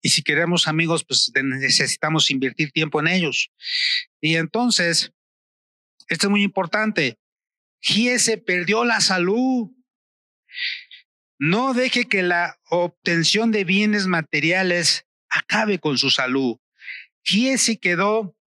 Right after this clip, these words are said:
en la historia como ejemplo del efecto que la codicia y la falta de control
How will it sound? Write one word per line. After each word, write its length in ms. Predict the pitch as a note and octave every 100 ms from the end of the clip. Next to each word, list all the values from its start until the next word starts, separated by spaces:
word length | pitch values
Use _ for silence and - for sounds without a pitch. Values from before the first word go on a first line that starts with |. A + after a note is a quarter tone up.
| _ - _ -
en 180 | E3+
la 100 | F3
historia 840 | E3 - - A3+ A3+ G#3 F3 E3+ F3 - - - _ -
como 360 | F#3+ F#3 F3+
ejemplo 800 | F3 D#3+ - A#3 A3+ A3 G#3+ G#3
del 240 | D3 D#3+
efecto 540 | E3 D#3 G3+ G3+ - F#3+
que 120 | D#3+
la 160 | D#3 D3
codicia 880 | - D3+ G3 A3 - F3+ D#3+ E3 - - - -
y 120 | E3+
la 200 | E3+ D#3+
falta 500 | - - G#3 G3+ G3+
de 120 | E3+
control 680 | D3 D3+ C#3+ C3+ F3+ F#3+